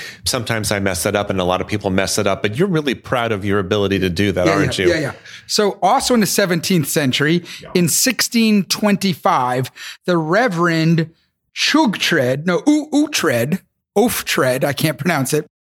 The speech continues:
Speaker 2: Can you say it simultaneously?
Speaker 1: <laughs> Invented the slide rule.
Speaker 2: Ooh,
Speaker 1: However,
Speaker 2: that was a great toy. Did you have one as a kid?
Speaker 1: I did not. I did not. I still don't know how to use it.
Speaker 2: Oh, a slide rule.
Speaker 1: Yeah.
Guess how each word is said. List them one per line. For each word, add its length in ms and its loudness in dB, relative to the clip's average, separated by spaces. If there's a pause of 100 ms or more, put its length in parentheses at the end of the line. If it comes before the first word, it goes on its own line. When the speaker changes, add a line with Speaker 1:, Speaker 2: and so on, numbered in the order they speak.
Speaker 2:
Can 140 0
you 100 2
say 180 0
it 120 -4
simultaneously? 960 0
Speaker 1:
<laughs> 720 -2
Invented 640 -2 (280)
the 100 -2
slide 640 -2
rule. 500 -2
Speaker 2:
Ooh, 760 4
Speaker 1:
However, 400 2
Speaker 2:
that 100 2
was 120 -2
a 60 0
great 320 -2
toy. 240 0
Did 140 -2
you 60 0
have 200 -2
one 80 0
as 140 0
a 60 -2
kid? 260 -4
Speaker 1:
I 100 -2
did 160 -4
not. 220 -2
I 80 -2
did 100 -6
not. 120 -4
I 60 -2
still 260 -2
don't 140 -2
know 60 -4
how 100 -4
to 80 -4
use 280 0
it. 200 -6
Speaker 2:
Oh, 160 2
a 40 0
slide 300 0
rule. 520 0
Speaker 1:
Yeah. 220 -2